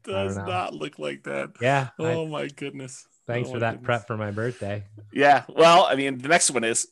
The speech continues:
Speaker 1: stress testing your real estate investing portfolio, part one. And
Speaker 2: Part
Speaker 1: I'll,
Speaker 2: one? Oh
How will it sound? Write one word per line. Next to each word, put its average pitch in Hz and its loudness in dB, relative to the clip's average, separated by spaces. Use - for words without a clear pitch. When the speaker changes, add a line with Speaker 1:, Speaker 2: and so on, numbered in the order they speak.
Speaker 1:
stress - 4
testing 180 4
your 139 2
real 165 4
estate 147 2
investing 123 2
portfolio, 101 -4
part - 4
one. 113 0
And 135 6
Speaker 2:
Part 123 2
Speaker 1:
I'll, 117 6
Speaker 2:
one? 127 2
Oh 160 -6